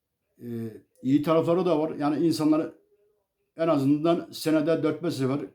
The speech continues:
işte kandil olur, bayram olur. Bu şekilde birbirlerine arıyorlar, halatı soruyorlar. Bu güzel bir şey. Ama din kılıfı buna yap-, yapıştırılırsa, din sosu verilirse işte orada Tanrı'ya şirk koşma olur yani bu.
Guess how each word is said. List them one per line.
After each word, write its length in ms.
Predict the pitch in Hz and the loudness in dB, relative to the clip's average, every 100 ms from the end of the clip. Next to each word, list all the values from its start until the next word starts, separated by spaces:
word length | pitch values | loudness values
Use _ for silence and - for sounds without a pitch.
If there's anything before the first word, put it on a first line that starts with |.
| _ _ | _ _
işte 240 | - 135 | -14 -12
kandil 340 | 131 135 143 147 | -6 0 2 2
olur, 360 | 123 123 101 | 0 -4 -6
bayram 320 | 113 123 143 | -4 0 0
olur. 280 | 123 139 - - _ _ _ _ - | 0 -2 -8 -16 _ _ _ _ -12
Bu 80 | 175 | -4
şekilde 460 | 175 147 151 147 | -2 0 0 0
birbirlerine 380 | 147 151 151 156 | 0 0 0 0
arıyorlar, 420 | 143 147 147 135 | 0 0 0 -2
halatı 360 | 120 131 139 151 | -4 -4 -6 -6
soruyorlar. 440 | 131 139 120 127 _ - | -6 -4 -4 -8 _ -16
Bu 140 | 170 | -14
güzel 280 | 175 269 240 | -6 -2 -2
bir 60 | |
şey. 160 | 135 113 - _ _ _ _ _ _ _ | -2 -6 -14 _ _ _ _ _ _ _
Ama 560 | - 120 135 123 110 98 98 | -10 0 2 2 -2 -10 -8
din 220 | 143 220 | -4 -4
kılıfı 420 | - 160 143 123 123 | -4 -4 -4 -6 -4
buna 280 | 143 127 | -2 0
yap-, 300 | 120 131 127 _ _ - | -2 -4 -6 _ _ -16
yapıştırılırsa, 1040 | 123 131 139 131 165 202 220 160 196 208 _ _ _ _ _ | -10 -10 -10 -6 -4 -2 -2 -2 -4 -6 _ _ _ _ _
din 140 | 135 226 | -2 -2
sosu 360 | - 160 143 | -2 -4 -2
verilirse 680 | 127 147 190 226 185 220 214 - | 0 0 0 -2 -4 -6 -6 -12
işte 240 | 156 160 | -12 -12
orada 480 | - 214 175 185 190 | -6 -2 -2 -4 -6
Tanrı'ya 680 | - 196 175 190 226 214 _ _ _ _ | -6 -2 -2 -2 -4 -10 _ _ _ _
şirk 380 | - - 240 - | -10 -2 -2 -2
koşma 360 | 180 135 196 | -6 -4 -2
olur 160 | 180 120 | -2 -2
yani 300 | 101 90 | -6 -8
bu. 100 | 85 | -12